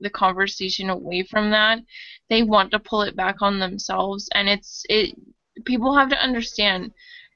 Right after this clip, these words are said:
that there is no money in solving problems in this situation. There's none. Solving the problems is, it's a death sentence for them. They don't want solutions. They don't want apologies. They don't want,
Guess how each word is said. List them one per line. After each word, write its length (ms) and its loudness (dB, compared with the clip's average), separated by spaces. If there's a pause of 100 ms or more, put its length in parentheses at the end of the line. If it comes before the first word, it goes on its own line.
that 180 0
there 160 6
is 200 2
no 480 4
money 600 2
in 120 0
solving 440 2
problems 640 0
in 140 -2
this 240 -6
situation. 680 -4
There's 300 -2
none. 480 0 (380)
Solving 440 4
the 80 4
problems 680 2
is, 340 -4 (400)
it's 180 -2
a 80 4
death 300 -2
sentence 500 -6
for 160 -2
them. 200 0
They 160 4
don't 200 6
want 280 2
solutions. 760 -2
They 160 2
don't 300 4
want 400 4 (420)
apologies. 840 2
They 140 2
don't 260 2
want, 340 4